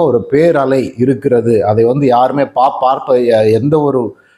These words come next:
அஹ், பத்திரிகையாளருமே வந்து ஜேர்னலிஸ்ட்டுமே பார்க்கறதுக்கு இங்க தயங்குறாங்க, இல்ல பார்க்க முடியல அவங்களால. நாங்கெல்லாம் களத்துல போய் மாவட்ட அளவில் வந்து கிராமங்கள்ல பலரிடம் பேசும் பொழுது நூற்றுக்கு முப்பது பேர் வந்து விஜய்க்கு வாக்களிப்போம் என்று சொல்லுகிறார்கள் என்று ஒரு சிலர் சொல்லி வருகிறார்கள். இதெல்லாம் வந்து,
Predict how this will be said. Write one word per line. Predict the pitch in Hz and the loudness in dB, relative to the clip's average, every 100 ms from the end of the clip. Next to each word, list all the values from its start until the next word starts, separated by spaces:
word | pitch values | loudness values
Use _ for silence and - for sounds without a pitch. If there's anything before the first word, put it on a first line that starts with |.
| _ - | _ -2
அஹ், | 113 110 - | 0 0 0
பத்திரிகையாளருமே | 110 156 143 143 127 123 139 135 | -2 -2 0 0 0 0 0 0
வந்து | 120 110 | 0 0
ஜேர்னலிஸ்ட்டுமே | 107 139 139 135 127 131 - | 0 0 0 -4 -2 -2 0
பார்க்கறதுக்கு | 131 131 127 110 110 104 | -2 -2 -6 -6 -6 -4
இங்க | 104 | -2
தயங்குறாங்க, | 113 127 123 120 139 | -2 0 -2 -2 0
இல்ல | 170 143 | -2 -2
பார்க்க | 135 131 120 | -2 -2 -4
முடியல | 123 139 131 | 0 0 0
அவங்களால. | 113 104 101 110 98 - - - - | -2 -4 -2 -2 -2 -8 -20 -20 -8
நாங்கெல்லாம் | 127 131 160 151 | -4 -2 -2 -2
களத்துல | 139 160 165 160 135 | -2 0 0 -2 -2
போய் | 139 147 | 0 0
மாவட்ட | 127 127 147 147 | 0 0 0 0
அளவில் | 127 131 131 | 0 2 2
வந்து | 117 123 147 - 123 101 | 0 0 -2 -2 -6 -4
கிராமங்கள்ல | 123 147 160 143 139 127 | -2 0 -2 -2 -2 -2
பலரிடம் | 117 123 127 127 120 | -2 0 0 -2 -4
பேசும் | 117 117 110 | -4 -6 -2
பொழுது | 113 113 135 147 - _ _ - | 0 2 0 -2 -6 _ _ -4
நூற்றுக்கு | 139 180 170 165 160 147 | 0 0 0 -2 -2 -2
முப்பது | 135 107 147 131 | -2 -2 -2 0
பேர் | 156 135 | 0 0
வந்து | 123 139 | 0 0
விஜய்க்கு | 120 131 139 135 | 0 0 0 0
வாக்களிப்போம் | 117 120 123 110 117 117 | 0 0 -2 -2 -2 -2
என்று | 113 | -6
சொல்லுகிறார்கள் | 113 113 113 117 113 117 | -4 -2 0 0 0 0
என்று | 113 117 202 | -2 0 0
ஒரு | 143 135 | 0 -2
சிலர் | 131 120 123 | -2 -2 -2
சொல்லி | 123 | -2
வருகிறார்கள். | 120 113 113 113 135 147 | 0 0 0 0 0 -2
இதெல்லாம் | 139 160 165 | 0 0 0
வந்து, | 151 151 | 0 0